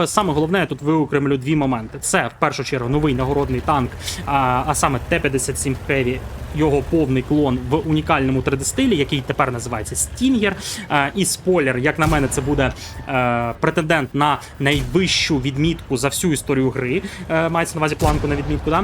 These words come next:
Е, ну і також нове бонове обладнання, а саме троф-, е, не бо-, не трофейна, а бонова малошумка. Е, це дві вагомих причини пограти в натиск, на мій погляд. Е,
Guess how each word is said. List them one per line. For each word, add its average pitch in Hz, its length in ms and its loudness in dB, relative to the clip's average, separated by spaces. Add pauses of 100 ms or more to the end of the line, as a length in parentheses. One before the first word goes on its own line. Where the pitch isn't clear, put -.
(380)
Е, 147 200 2
ну 240 180 2
і 190 140 -2
також 185 420 0
нове 156 300 2
бонове 135 360 2
обладнання, 180 420 2
а 131 40 -2
саме 165 280 2
троф-, - 480 -6
е, 135 160 2 (360)
не 139 100 2
бо-, 135 160 -2 (120)
не 147 80 4
трофейна, 151 360 0
а - 20 2
бонова 143 320 2
малошумка. 131 560 0 (380)
Е, 127 280 2
це 196 280 2 (1080)
дві 180 280 2
вагомих 143 360 2
причини 135 340 0
пограти 135 320 0
в 123 40 -2
натиск, 131 340 -2 (120)
на 190 60 2
мій 196 140 2
погляд. 196 340 2 (360)
Е, 147 300 2